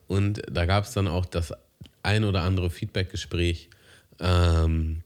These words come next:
dass diese Sachen halt wichtig sind und dass die eingehalten werden müssen und, und, und. Und eine weitere Sache ist, dass, ähm, dass es ein unglaublich großes Datenschutzbromborium gab und, ähm, dass man alle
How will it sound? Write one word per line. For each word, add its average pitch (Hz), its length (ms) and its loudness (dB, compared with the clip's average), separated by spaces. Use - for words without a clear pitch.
dass 98 280 2
diese 90 280 0
Sachen 87 260 2
halt 82 180 2
wichtig 95 300 -2
sind 85 200 -4
und 76 160 -6
dass 85 160 -6
die - 140 -6
eingehalten 80 520 -4
werden 76 220 -4
müssen 76 220 -8
und, 78 260 -6
und, 80 200 -6
und. - 300 -10
Und 98 100 -4
eine 104 240 0
weitere 131 340 4
Sache 104 300 2
ist, 90 380 0
dass, 85 420 0
ähm, 78 600 -2
dass - 160 -10
es - 60 -12
ein - 80 -10
unglaublich 98 960 2
großes 98 760 0
Datenschutzbromborium 90 1400 0
gab 85 400 0
und, 85 400 0
ähm, 82 440 0
dass 92 260 -2
man 82 180 0
alle 90 360 -2